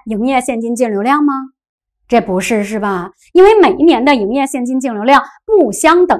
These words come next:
啊。呃，管它相等不相等，你只要知道它大概的意思就行了，就是用未来的现金净流量收回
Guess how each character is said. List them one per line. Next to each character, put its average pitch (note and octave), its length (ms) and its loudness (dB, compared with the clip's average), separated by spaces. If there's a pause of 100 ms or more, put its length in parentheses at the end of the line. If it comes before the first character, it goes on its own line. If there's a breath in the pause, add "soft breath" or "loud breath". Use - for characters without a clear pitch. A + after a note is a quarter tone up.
啊。 F#3+ 160 -6 (400)
呃， G#3+ 100 -12 (160)
管 G4 160 4
它 A#4+ 80 4
相 B4+ 240 2
等 C#4+ 160 2
不 F#4+ 80 2
相 G#4 160 2
等， F4+ 160 4
你 F#4+ 120 6
只 C4 120 -6
要 A#3 140 -2
知 C#4 120 -4
道 F4+ 120 4
它 F4 120 -2
大 F4 200 -2
概 F4+ 160 2
的 F#4 60 2
意 F#4 60 2 (200)
思 G3+ 160 -6
就 G#3 160 -6
行 - 160 -12
了， - 80 -12 (360)
就 G#4+ 320 6
是 D4 320 2
用 - 280 4 (120)
未 D#4+ 200 6
来 G3+ 340 -4
的 B3 220 4 (120)
现 B3+ 300 0
金 C4 520 0
净 B3+ 180 0
流 G#3 160 -2
量 C4+ 360 2
收 F#4+ 320 2
回 C#4 360 2